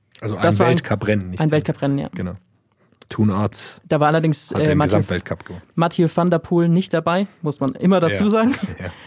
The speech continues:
Speaker 2: Aber trotzdem, ähm, es war für ihn super erleichternd. Seine Geste zum Schluss war sehr interessant. Er hat sich nochmal da auf die rechte Hüf-, Hüfte, also genau wo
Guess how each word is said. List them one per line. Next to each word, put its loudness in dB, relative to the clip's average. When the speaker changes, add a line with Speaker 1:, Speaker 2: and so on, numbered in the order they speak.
Speaker 2:
Aber 2
trotzdem, 2
ähm, 2
es -4
war 2
für 0
ihn 2
super -2
erleichternd. 0
Seine 2
Geste -2
zum -2
Schluss -6
war 0
sehr -2
interessant. -2
Er 2
hat -4
sich 0
nochmal 0
da 2
auf 0
die 0
rechte 2
Hüf-, -2
Hüfte, 2
also -2
genau 0
wo 0